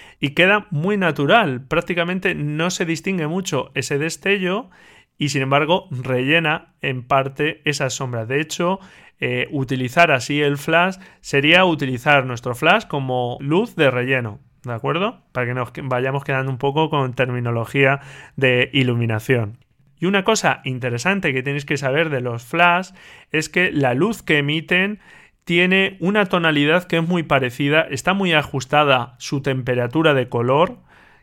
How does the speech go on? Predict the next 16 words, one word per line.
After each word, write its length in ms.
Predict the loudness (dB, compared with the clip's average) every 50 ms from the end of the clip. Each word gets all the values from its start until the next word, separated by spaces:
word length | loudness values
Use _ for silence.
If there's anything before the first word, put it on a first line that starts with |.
| _
Ya 120 | 0 2 4
hablaremos 580 | 4 4 4 2 2 0 -2 -2 -4 -4 -6 -8
más 220 | -4 -2 -2 -2 -2
tranquilamente 800 | -4 -8 -6 -6 -4 -2 -2 -2 0 0 -2 0 0 0 -2
de 100 | 0 -2
este 360 | -4 -2 -2 -4 -4 -4 -6 -10 -18 -20 _ _
tipo 280 | -6 -4 0 0 0
de 60 | 0 0
cosas, 340 | -2 -2 0 0 0 0
de 320 | 0 0 -2 -2 -2 -4 -6
temperaturas 600 | -6 -8 -8 -6 -8 -8 -8 -4 -2 0 0 0 0
de 140 | -2 -6
color 320 | -4 -4 -2 0 0 0 0
de 140 | 0 -2 -4
la 100 | -4 -2
luz, 480 | 0 0 2 2 2 0 -2 -4 -10